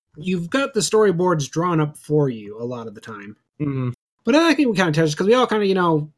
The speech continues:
Speaker 1: more or less, at least, uh, Sotek and I gave suggestions of, "This is a book that I would like to see adapted." Sotek being, uh, Gortek and Felix, mine being, uh,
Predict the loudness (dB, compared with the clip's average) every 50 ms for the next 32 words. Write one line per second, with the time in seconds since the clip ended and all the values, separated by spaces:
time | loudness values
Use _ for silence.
0 | _ _ _ _ _ _ -4 -2 0 2 2 2 2 0 0 -4 -8 -4 0 2
1 | 2 2 2 0 -4 -4 -4 -4 -4 -4 -2 -2 0 0 -2 -2 -2 -4 -4 -4
2 | -2 2 2 2 2 0 -2 -2 0 2 0 0 0 -2 -4 -6 -4 -6 -8 -8
3 | -8 -8 -8 -4 0 0 0 0 0 -2 -2 0 2 2 2 2 2 0 -4 -4
4 | -4 -4 -4 -4 -6 -6 -6 -8 -8 -4 -2 0 0 0 -2 -4 -6 -10 _ -10
5 | -10 -10 -10 -14 -18 -20 -20 -20 _ -4 0 2 4 4 4 4 2 2 2 2
6 | 2 2 2 2 2 0 -2 -4 -6 -6 -2 -2 -2 0 0 -2 -2 -2 -4 -6
7 | -6 -4 -2 -2 0 0 -2 -2 -4 -8 -10 -12 -12 -6 -2 0 2 4 4 4
8 | 4 4 2 2 0 -2 -2 0 0 0 -2 -2 -4 -6 -8 -10 -12 -12 -12 -10
9 | -10 -10 -12